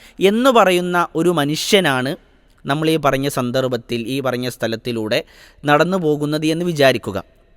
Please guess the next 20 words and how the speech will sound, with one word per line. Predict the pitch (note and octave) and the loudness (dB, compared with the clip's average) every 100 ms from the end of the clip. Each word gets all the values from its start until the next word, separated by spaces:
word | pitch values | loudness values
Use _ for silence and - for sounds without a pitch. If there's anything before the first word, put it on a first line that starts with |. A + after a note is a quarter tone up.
| _ _ _ _ _ _ | _ _ _ _ _ _
പിന്നിൽ | G3+ A3+ A#3+ | 0 2 2
നിന്ന് | G3 F#3 F3 D#3+ | 0 -2 -2 -2
ഒരു | E3 D#3 | -2 0
കയ്യടി | C3+ C#3+ D#3 | 0 0 0
ശബ്ദം | C#3+ C3 C3 C3 | -2 -4 -4 -4
കേട്ടാൽ | A#2+ A2 A#2 G#2+ F#2+ - _ _ _ - | -2 -2 0 -2 -2 -12 _ _ _ -2
അയാൾ | A#2+ B2+ B2 | 0 0 -2
തിരിഞ്ഞു | A#2+ A#2 B2+ | -6 -4 -4
നോക്കും, | A#2 G2 - F2+ _ _ _ | -4 -6 -10 -18 _ _ _
സ്വാഭാവികമാണ്. | - C3 C3 A#2 G2+ F2+ F2+ - _ _ _ _ _ _ - | -4 -2 0 -2 -4 -8 -12 -16 _ _ _ _ _ _ -8
പക്ഷെ | - | -4
ആരെയും | A2+ G#2+ A#2+ C3+ B2 | -2 -2 -2 -4 -6
കാണുന്നില്ലെങ്കിലോ? | A2 A2+ C3 C3+ B2+ B2+ A#2+ A#2+ _ _ _ _ _ _ _ _ - | -6 -4 -4 -6 -6 -6 -6 -8 _ _ _ _ _ _ _ _ -6
അയാൾ | G#2+ C3+ | -2 -2
ചിലപ്പോൾ | C3+ C3 C#3+ C#3 | -2 -4 -2 -2
കരുതിയേക്കാം, | C#3 B2 B2+ C3 A#2 A#2 A2+ - | -2 -2 0 -2 -2 -2 -4 -6
"എനിക്ക് | D3+ D3+ C#3 | -6 -6 -6
തോന്നിയതായിരിക്കാം." | A2+ A#2+ B2 G#2+ F#2+ F2+ - - - _ _ _ _ _ _ _ - | -6 -4 -4 -4 -4 -6 -12 -16 -18 _ _ _ _ _ _ _ 0
അയാൾ | E3 G#3+ | 4 4
വീണ്ടും | G3+ G3 G3+ G#3+ G3+ | 2 0 0 -2 -4